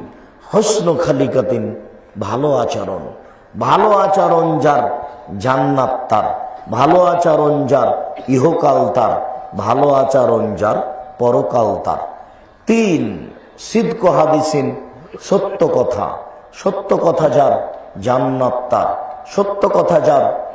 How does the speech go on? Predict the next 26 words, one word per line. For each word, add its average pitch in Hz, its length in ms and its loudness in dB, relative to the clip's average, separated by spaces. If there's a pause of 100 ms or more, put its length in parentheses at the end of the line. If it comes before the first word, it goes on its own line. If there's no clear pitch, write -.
(100)
ইহকাল 139 640 2
তার। - 160 2 (400)
সত্য 180 420 0
কথা 175 300 2
যার, 139 520 0 (140)
পরকাল 131 640 2
তার। 92 140 -2 (600)
চার, 160 640 2 (240)
ইফাতুন 160 600 0
ফি 156 60 -2
তুমাতিন, 135 800 0 (340)
বৈধ 151 360 4
রুজি। 98 380 -2 (560)
বৈধ 147 280 6
রুজি 208 380 2
যার, 160 420 4 (340)
জান্নাত 135 560 0 (100)
তার, 113 200 2 (520)
বৈধ 170 260 4
রুজি 208 360 2
যার, - 640 0
ইহকাল 135 640 2
তার, - 480 0 (240)
বৈধ 135 260 2
রুজি 131 320 0
যার, 110 480 0